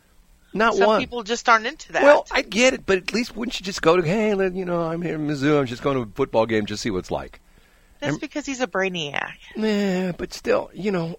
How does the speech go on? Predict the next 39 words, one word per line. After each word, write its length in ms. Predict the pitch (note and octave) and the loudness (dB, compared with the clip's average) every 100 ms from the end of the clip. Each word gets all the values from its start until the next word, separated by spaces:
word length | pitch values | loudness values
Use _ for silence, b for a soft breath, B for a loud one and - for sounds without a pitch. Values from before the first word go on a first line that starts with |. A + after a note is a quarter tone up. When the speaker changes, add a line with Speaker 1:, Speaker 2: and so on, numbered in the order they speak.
| - | -6
Speaker 1:
I 40 | |
mean, 120 | F3 D#3+ | -6 0
that 180 | F3 - | -2 0
shows 260 | - D3+ | 0 0
you 120 | B2 G#2+ B B B | 0 -6 B B B
the 60 | A2+ | -8
sports 440 | - - C3 - | -6 2 0 2
influence 420 | A#2 - G#2 F#2+ F2+ | -2 0 -2 0 -2
I 80 | |
put 220 | E2+ G#2 F2+ | -2 -2 -2
in 100 | E2 | -2
my 140 | D#2+ | -4
kids, 320 | - - - | -6 -14 -4
right? 180 | F#2 B2 _ | -4 -4 _
You 80 | F#3+ | -4
know, 160 | G#3+ F#3+ | -2 -2
and 120 | E3+ | -4
my, 160 | A3 A3 G#3+ | -2 -4 -2
my 100 | F#3+ | -4
son 260 | - A3+ F#3 | 0 -2 0
Drew, 220 | D3+ G3 | -2 -2
he's 180 | D#3 F#3 | -4 -2
not 120 | E3 | 2
Speaker 2:
You 100 | C#4+ | 6
Speaker 1:
that 60 | C4+ | 10
Speaker 2:
are 260 | C4 D4+ | 10 10
all 220 | B3+ A#3 A#3+ | 10 8 6
about 260 | A#3 B3 | 4 2
the 80 | B3 | 0
sports. 680 | - B3+ A3+ F3+ - F#4 D#4+ F4 | -4 0 2 4 2 0 -8 -10
Speaker 1:
<laughs> 160 | - - | -12 -10
I 140 | F3 | -8
could 300 | - A2 E2 | -2 -2 -2
care 240 | - F#2+ G2 | 0 2 4
less. 400 | E2 D#2 D2 - - - | 2 -2 -6 -12 -14 -10
<laughs> 160 | - | 0
I 80 | F3+ | 0
could 320 | - - C3 | 0 -8 -6
really, 320 | F2+ F2 F2 | -2 0 -2